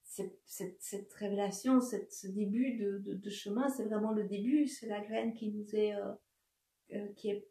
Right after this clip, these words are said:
qui est semée, et, et après, ben, ma foi, il faut arroser pour qu'elle grandisse, parce qu'une graine qui, qui n'est pas arrosée, c'est-à-dire quand, si on ne pratique pas vraiment, eh bien, euh, elle grandira pas, et, et ben, on n'en aura pas, on n'aura pas les fruits, on n'aura pas, euh,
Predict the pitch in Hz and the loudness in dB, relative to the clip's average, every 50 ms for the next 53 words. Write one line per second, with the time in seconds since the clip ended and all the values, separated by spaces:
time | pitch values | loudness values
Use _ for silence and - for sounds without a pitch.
0 | _ _ - 220 214 - - - 214 202 214 247 294 302 285 247 214 202 202 202 | _ _ -6 -4 -4 -4 -2 0 2 4 6 6 6 6 4 4 4 4 4 4
1 | 202 - - 202 202 202 196 190 196 - - - 247 262 277 254 220 202 185 190 | 4 4 2 2 2 0 0 0 -4 -8 -10 -6 -2 0 0 2 2 0 -2 -2
2 | 190 - - 254 262 240 214 - - 220 202 185 185 185 202 262 277 - 233 220 | -4 -6 -4 0 0 0 0 -2 -6 -6 -4 -2 -2 0 2 0 0 -2 -4 -6
3 | - 208 202 - 202 202 220 269 294 - - - _ 208 196 _ - 196 196 202 | 0 0 0 0 0 -2 0 2 0 0 0 -6 _ -20 -20 _ -10 -8 -8 -8
4 | 202 - 202 202 202 208 208 214 226 226 233 - - - 214 208 208 - _ - | -8 -10 -10 -10 -10 -6 -2 0 0 0 -2 -4 -10 -10 -10 -10 -10 -12 _ -12
5 | 208 208 202 208 208 208 208 - 202 202 208 202 208 247 285 294 285 - 220 - | -8 -8 -6 -4 -4 -4 -2 -2 -2 0 2 2 2 2 2 2 0 0 -4 -4
6 | 208 202 196 220 214 214 202 196 - - - - 208 202 196 - 208 196 196 - | -2 0 0 0 0 0 -2 -6 -6 -6 -8 -8 -6 -6 -6 -6 -8 -8 -8 -10
7 | _ _ - 208 202 202 202 196 202 226 262 262 - _ _ _ _ _ _ _ | _ _ -8 -6 -4 -2 -2 -2 -2 -2 -4 -4 -6 _ _ _ _ _ _ _
8 | _ _ _ _ _ _ _ _ _ - 185 190 185 196 214 208 196 185 - 185 | _ _ _ _ _ _ _ _ _ -12 -10 -8 -4 -2 0 0 0 0 -2 -4
9 | 196 196 190 190 - 170 - - - - - 180 185 190 185 190 185 185 185 - | -6 -8 -8 -8 -10 -8 -8 -8 -6 -6 -6 -4 -4 -6 -6 -6 -6 -8 -6 -2
10 | 269 294 311 294 262 220 196 190 180 - - - - - - - - 175 180 - | 2 2 4 4 4 2 2 -2 -2 -4 -6 -6 -8 -10 -10 -10 -10 -10 -8 -8
11 | - - 180 185 180 165 - 123 - - 180 - - 208 208 214 214 202 196 190 | -6 -6 -4 -4 -4 -2 -2 -2 -4 -6 -10 -8 -4 -2 -2 0 -2 -2 -4 -6
12 | 202 202 196 196 190 190 190 - 196 185 - - - 233 277 359 381 285 226 196 | -10 -10 -8 -8 -8 -6 -4 -4 -6 -6 -8 -10 -6 -2 -2 0 2 0 0 -2
13 | 190 190 - _ - 220 226 220 214 208 208 | -2 -10 -12 _ -10 -8 -6 -4 -4 -4 -4